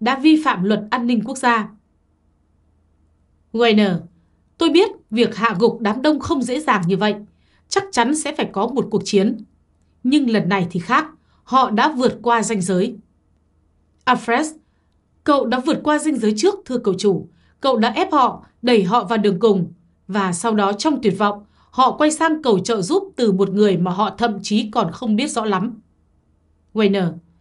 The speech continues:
"Tội phạm không phức tạp." Alfred, "Chỉ cần biết hắn muốn gì." Tuy nhiên,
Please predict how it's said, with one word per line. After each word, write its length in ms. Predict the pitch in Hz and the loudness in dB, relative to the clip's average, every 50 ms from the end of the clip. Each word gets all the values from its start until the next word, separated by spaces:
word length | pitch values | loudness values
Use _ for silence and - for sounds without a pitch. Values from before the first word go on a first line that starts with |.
| _ _ _ _ _ _ _ | _ _ _ _ _ _ _
"Tội 180 | - 302 285 247 | -2 0 0 0
phạm 320 | - - 262 247 240 240 | 0 2 2 0 0 -2
không 200 | 175 - 349 339 | -4 -4 -4 -2
phức 140 | - - 381 - | 0 -2 -2 2
tạp." 300 | - 220 196 - - - _ _ _ _ _ _ _ _ _ _ _ _ _ _ _ - | 2 2 2 0 -4 -12 _ _ _ _ _ _ _ _ _ _ _ _ _ _ _ -8
Alfred, 400 | 208 190 175 - - 202 240 294 - - _ _ _ _ _ _ | -6 -6 -6 -4 -4 -4 -4 -4 -6 -12 _ _ _ _ _ _
"Chỉ 180 | - - - 233 | -6 -4 -2 0
cần 220 | - 240 226 208 | 2 2 2 4
biết 140 | 208 311 415 403 | 4 2 2 0
hắn 240 | - - 233 247 254 | -4 -4 -4 -2 0
muốn 120 | 240 226 240 | 0 0 0
gì." 360 | 240 - 269 226 196 160 127 - - _ _ _ _ _ _ _ _ _ _ _ _ _ _ _ _ _ _ _ _ _ _ _ _ _ | -2 -2 -2 0 0 -2 -4 -6 -12 _ _ _ _ _ _ _ _ _ _ _ _ _ _ _ _ _ _ _ _ _ _ _ _ _
Tuy 100 | - 262 233 | -4 -2 2
nhiên, 300 | 240 247 233 214 214 | 4 4 4 2 0